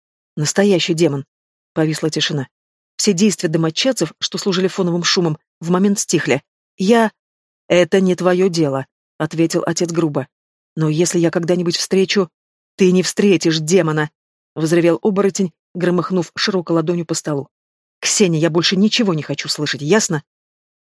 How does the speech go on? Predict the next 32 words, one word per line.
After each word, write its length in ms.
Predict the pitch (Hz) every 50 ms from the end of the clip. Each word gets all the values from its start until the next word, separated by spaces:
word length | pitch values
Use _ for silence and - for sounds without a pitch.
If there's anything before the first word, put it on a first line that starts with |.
| _ _ _
Поднялся 460 | - 165 156 160 208 214 202 - -
и, 120 | 202 - 202
уперевшись 460 | 180 - 185 180 170 - - 156 -
руками 420 | 170 156 - 175 165 165 156 156 - _ _
в 80 | -
столешницу, 760 | - - - 196 190 196 202 - - 190 180 - - 185 165 - _ _ _ _ _ -
навис 340 | 190 190 175 170 156 -
над 140 | 165 147 147
дочерью. 480 | 147 139 131 - - 139 127 123 - - _ _ _ _ _ _ _ _ _
"Тебя 300 | - - 202 160 190 185
не 100 | 185 185
должно 340 | 165 190 185 165 190 202 202
интересовать 580 | - 202 185 - 202 190 - - 190 180 170 -
то, 120 | - 185
что 160 | - - 214
происходит 540 | - - 196 180 165 - - 175 165 180 160
за 80 | 180 170
пределами 480 | - 175 160 156 180 175 175 180 180 -
Озерной 460 | 185 180 160 185 180 175 170 175 175
долины, 360 | 160 185 185 175 156 151 151 160
разговор 400 | 165 156 156 175 180 170 185 190
окончен. 540 | 196 - - 156 135 135 - - 139 135 - _ _ _ _ _
Но 320 | - 220 233 247 247 233 226 - _ _ _ _ _ _ _
не 140 | 214 254 269
нужно!" 420 | 285 285 214 156 143 147 139 139 - _ _ _ _ _ _ _
Волчицу 520 | - 160 180 175 165 - - 180 - - 156
остановила 420 | 151 - - 170 170 165 175 175
просьба, 360 | 165 - 226 233 196 180 196
произнесенная 560 | - - 190 180 170 185 170 - 196 185 185 180
матерью 400 | 190 208 220 214 - 208 208 -
примирительным 640 | - 190 185 185 185 185 170 - - 180 180 175 165
тоном. 340 | - 170 151 147 139 147